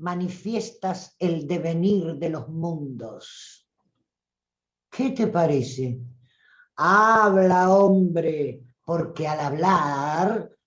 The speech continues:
manifiestas el devenir de los mundos". Ojo, eh, que no es chiste esto.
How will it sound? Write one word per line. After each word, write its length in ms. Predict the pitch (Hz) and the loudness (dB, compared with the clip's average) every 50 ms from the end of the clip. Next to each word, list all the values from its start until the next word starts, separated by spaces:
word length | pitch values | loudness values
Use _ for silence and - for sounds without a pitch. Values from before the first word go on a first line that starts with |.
| _ - | _ -6
manifiestas 1300 | 170 180 180 175 170 175 - - - - 160 208 214 190 - - - - _ 143 139 139 - - - _ | -2 -2 -2 0 -2 -4 -4 -6 -10 -8 -2 -2 0 0 -2 -4 -12 -16 _ -10 -10 -10 -10 -14 -18 _
el 240 | - 165 160 151 147 | -6 -6 -6 -6 -4
devenir 760 | 143 160 151 147 147 147 156 175 202 196 170 143 143 135 120 107 | -4 -4 -2 -2 -4 -2 0 2 2 2 2 0 -2 -6 -8 -10
de 160 | 110 135 151 | -12 -12 -12
los 160 | 151 131 110 | -10 -10 -10
mundos". 1080 | 131 147 170 208 247 262 262 247 220 170 131 117 113 101 92 - - - - - - - _ _ _ _ _ _ _ _ _ _ _ _ _ _ _ _ _ _ _ _ _ _ _ _ | -10 -6 -4 -4 -4 -4 -4 -4 -4 -4 -6 -8 -10 -12 -14 -18 -20 -20 -20 -20 -20 -20 _ _ _ _ _ _ _ _ _ _ _ _ _ _ _ _ _ _ _ _ _ _ _ _
Ojo, 680 | - 143 185 233 269 277 208 - - 147 185 185 180 | -4 0 2 4 4 4 2 0 -2 -2 0 0 2
eh, 380 | 180 185 190 202 233 254 - - | 2 2 0 0 0 -2 -2 -4
que 120 | - 175 170 | -8 -8 -6
no 120 | 185 214 | -4 -4
es 160 | 226 220 - | -4 -6 -8
chiste 640 | - - 240 262 233 - - _ _ - 131 127 131 | -12 -12 -10 -10 -10 -10 -12 _ _ -10 -8 -8 -8
esto. 480 | 120 - - - _ 110 107 95 - | -10 -12 -14 -18 _ -16 -16 -16 -20